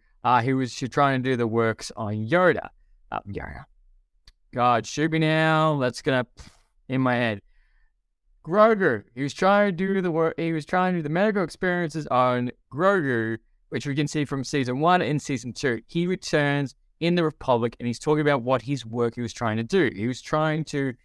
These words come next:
match a couple of genes together, the best parts of multiple people, into the cloning method. Now, essentially, he's put into this program where it's to train you to be a normal citizen after being part of the Empire. Now, the,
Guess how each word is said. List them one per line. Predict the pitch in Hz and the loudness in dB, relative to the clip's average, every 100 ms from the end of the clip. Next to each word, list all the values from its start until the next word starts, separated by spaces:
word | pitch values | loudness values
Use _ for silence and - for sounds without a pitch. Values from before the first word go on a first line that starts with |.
| _ - | _ -6
match | 160 196 202 185 | 2 2 2 -4
a | |
couple | - 175 160 | -4 0 2
of | 135 | 2
genes | 139 143 143 - | 0 0 0 -2
together, | 135 135 135 131 135 | -2 0 2 2 0
the | 135 | 0
best | 147 147 - | 0 0 0
parts | 139 131 | 0 2
of | 127 | 0
multiple | 123 110 113 113 | -2 -2 -6 -4
people, | 147 156 131 127 120 _ _ _ _ _ _ _ _ _ _ _ - | -2 -2 -4 -4 -6 _ _ _ _ _ _ _ _ _ _ _ -4
into | 151 156 143 | -2 -2 -4
the | 147 | -4
cloning | - 131 117 107 | 0 0 0 0
method. | 120 127 - - _ _ _ _ - | -2 -4 -8 -14 _ _ _ _ -4
Now, | 147 156 156 151 - | 0 4 4 4 0
essentially, | - 196 190 208 | -2 -4 0 -2
he's | 175 | -2
put | - 226 | 0 0
into | 190 180 | 2 -2
this | - | -4
program | - 208 247 175 160 147 139 135 _ _ - | -6 2 2 4 2 2 0 -4 _ _ -2
where | 143 139 139 135 135 - - | 0 2 2 2 2 -2 -4
it's | 147 123 - - _ | -4 -4 -8 -18 _
to | - 113 | -20 -16
train | - 170 175 175 | -4 2 2 2
you | 170 151 | 0 -2
to | 131 | -2
be | 151 | 0
a | 135 | 2
normal | 135 135 131 123 | 2 0 0 -4
citizen | - 214 202 170 139 | -2 0 0 0 -2
after | 127 135 - - | 0 -2 -2 -4
being | 120 120 117 | -2 -2 -4
part | - 110 113 _ 107 | -2 0 0 _ -14
of | - | -12
the | - | -4
Empire. | 151 160 - 98 - - _ _ _ - | -2 -2 0 -2 -4 -16 _ _ _ -2
Now, | 143 147 | 2 4
the, | 143 | 2